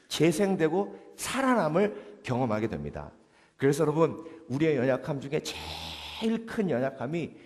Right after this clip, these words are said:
죄를 깨닫지 못하는 연약함이기에 오늘도 성령께서 우리를 도와주실 때 죄를 깨닫게 될 줄 믿습니다. 제 친구 목사가 저한테 아주 오래전에, 결혼한 지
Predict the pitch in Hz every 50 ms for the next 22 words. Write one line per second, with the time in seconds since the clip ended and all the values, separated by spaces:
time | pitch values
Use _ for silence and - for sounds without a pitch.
0 | - - _ _ _ - - - 127 135 147 151 160 156 160 156 151 147 143 139
1 | 139 143 - 123 110 98 117 113 - 135 123 120 120 113 - - 104 107 117 110
2 | 113 - 131 107 101 98 113 151 175 185 147 - - - - - - - - -
3 | - - - - 151 170 185 185 175 170 180 180 175 170 185 190 190 190 185 175
4 | 170 170 - 147 147 156 156 135 - - 139 139 139 123 139 143 143 143 139 127
5 | 139 143 143 139 131 - - 123 113 - - 165 202 220 233 - - - - -
6 | - - - - 113 117 123 139 139 127 - - - - - - 185 185 185 185
7 | 180 - 175 147 139 123 110 117 - 202 233 240 240 - - - - - - 147
8 | 151 - - 151 139 139 139 147 151 151 151 143 127 117 101 78 80 - - -
9 | - - - - - - - - - - - _ _ - - - 120 113 113 -
10 | - 180 180 175 160 139 113 - - 117 101 104 101 104 113 117 101 85 76 76
11 | - - - - _ _ - 95 92 95 92 107 76 90 95 92 92 92 104 107
12 | 110 95 95 87 87 85 92 95 82 - - - - - 101 107 110 101 92 87
13 | 104 101 87 -